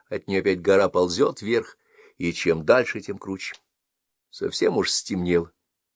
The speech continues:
На счастье, ночь светлая, звёздная, тропинок никаких, под ногами камни, небольшие, но готовые каждую минуту покатиться вниз.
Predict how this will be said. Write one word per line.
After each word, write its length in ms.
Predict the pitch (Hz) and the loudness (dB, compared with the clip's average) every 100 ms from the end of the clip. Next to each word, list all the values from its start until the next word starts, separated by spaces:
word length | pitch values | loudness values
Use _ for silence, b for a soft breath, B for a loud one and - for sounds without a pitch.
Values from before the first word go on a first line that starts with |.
| _ - | _ -6
На 140 | 110 | -2
счастье, 500 | 101 - 117 - 110 | 0 4 4 4 -2
ночь 260 | 104 101 - | 2 2 0
светлая, 680 | - 87 107 113 - 90 82 | -6 2 2 2 0 -6 -6
звёздная, 560 | 80 90 98 85 87 - b b b | 0 2 2 0 -8 -8 b b b
тропинок 540 | - 135 120 127 127 - | 4 4 4 4 2 2
никаких, 640 | 196 - 180 - 120 - _ _ - | 0 0 -2 -4 -12 -14 _ _ -18
под 100 | - | -10
ногами 340 | 98 151 139 | 0 2 2
камни, 420 | - 113 101 85 _ _ _ _ _ 90 | 4 4 2 -4 _ _ _ _ _ -6
небольшие, 600 | 95 92 92 - 107 98 | 0 2 2 2 2 2
но 100 | 90 | 2
готовые 360 | 90 95 92 | 2 4 4
каждую 380 | 87 95 87 92 | 4 2 2 -2
минуту 380 | 90 87 92 _ | -4 -4 -8 _
покатиться 520 | - - 98 92 101 | -10 -8 -6 -4 -4
вниз. 340 | 87 87 - | -4 -4 -6